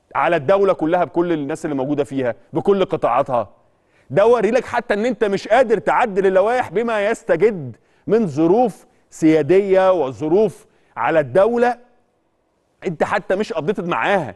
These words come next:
أنت منفصل عنها، ما عدلتش لائحتك. يعني لو قدر إن حصل تخفيض أحمال أو تخفيف أحمال والنور قطع النهاردة عن استاد اسكندرية، أنت كنت هتح-، طبقًا للائحتك سموحة يبقى خسران اتنين صفر،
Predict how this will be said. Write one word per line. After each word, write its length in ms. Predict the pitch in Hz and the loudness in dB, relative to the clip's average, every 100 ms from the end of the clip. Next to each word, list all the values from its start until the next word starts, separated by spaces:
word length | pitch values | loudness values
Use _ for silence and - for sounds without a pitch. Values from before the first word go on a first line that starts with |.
| - | -6
أنت 140 | 202 208 | -2 0
منفصل 440 | 175 165 220 180 | -2 -2 -4 -2
عنها، 400 | 135 208 170 80 _ _ _ _ _ 131 | -2 -2 -6 -12 _ _ _ _ _ -4
ما 100 | 156 | -2
عدلتش 520 | 151 143 220 208 - | 0 0 -2 -2 -2
لائحتك. 440 | - 214 214 160 | -2 -2 -4 -2
يعني 220 | 156 139 | -2 -2
لو 220 | 156 160 135 | 0 0 0
قدر 440 | 202 190 139 123 95 _ _ _ 196 | -2 0 -2 -4 -6 _ _ _ 0
إن 300 | 190 135 95 _ _ _ | 2 0 -8 _ _ _
حصل 340 | - 196 185 | -4 -2 -2
تخفيض 400 | 147 135 - 196 | -2 -6 -4 -6
أحمال 340 | 143 - 160 180 | -6 -2 0 2
أو 120 | 156 | 0
تخفيف 360 | 147 135 196 - | -2 -2 -4 -4
أحمال 480 | 120 139 156 131 - _ _ | -8 -4 -2 -2 -4 _ _
والنور 320 | 117 139 180 185 | -4 0 2 2
قطع 300 | 220 214 151 | 0 0 -2
النهاردة 560 | 151 160 190 139 104 - _ _ | -2 0 0 -2 -10 -12 _ _
عن 220 | 117 175 | -6 -4
استاد 220 | 180 208 | -2 -2
اسكندرية، 640 | 202 - 175 160 190 240 220 | -2 -2 -2 0 2 2 -2
أنت 140 | 185 175 | -6 -8
كنت 180 | 165 180 202 | -6 -4 -4
هتح-، 200 | - - | -8 -2
طبقًا 280 | 220 220 202 | 0 2 0
للائحتك 500 | 185 170 226 269 262 - _ _ | 0 0 0 0 -2 -6 _ _
سموحة 280 | 180 190 | -8 -6
يبقى 120 | 175 165 | -4 -6
خسران 280 | 156 175 | -4 -6
اتنين 140 | 160 156 | -4 -6
صفر، 300 | 127 - | -6 -12